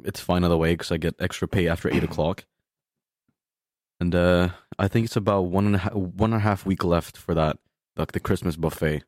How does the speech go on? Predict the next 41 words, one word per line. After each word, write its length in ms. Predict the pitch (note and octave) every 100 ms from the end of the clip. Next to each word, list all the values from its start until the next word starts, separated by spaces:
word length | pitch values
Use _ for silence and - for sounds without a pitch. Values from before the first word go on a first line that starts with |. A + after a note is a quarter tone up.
| _ _ _ _ -
And 80 | E2+
then 80 | E2+
it's 60 |
gonna 120 | F2+
die 220 | D#2+ E2+ E2+
down 220 | E2+ F2+
a 60 |
bit, 200 | E2 F#2+
and 100 | -
I'm 60 | D#2+
gonna 140 | E2
have 80 | F2+
to 100 | F#2+
see 180 | - G#2
if 100 | F#2
I 40 | E2
can 80 |
actually 240 | E2+ - E2
keep 200 | - D2
working 260 | E2+ E2+
there 180 | D2+ C#2+
or 200 | D2 D2 - _ _ _ _ _ _ -
if 100 | G2+
I'm 80 |
gonna 100 | G2+ G2
have 80 |
to 80 | -
pursue 600 | - A2+ - - B2 G#2+ -
other, 460 | G#2 G2 F2+ F2 - - _ _
other, 420 | F#2+ F2+ F2 E2+ E2
uh, 220 | D#2+ D#2 - _ _ _ - _ _ _ _ _ _ -
I 60 |
wanna 160 | G2 B2+
say 160 | - -
offers, 320 | F#2 F#2+ -
but 100 | -
I 60 | F2+
don't 100 | E2+
have 200 | F2 E2+
any, 160 | D#2 D2
so 240 | - D#2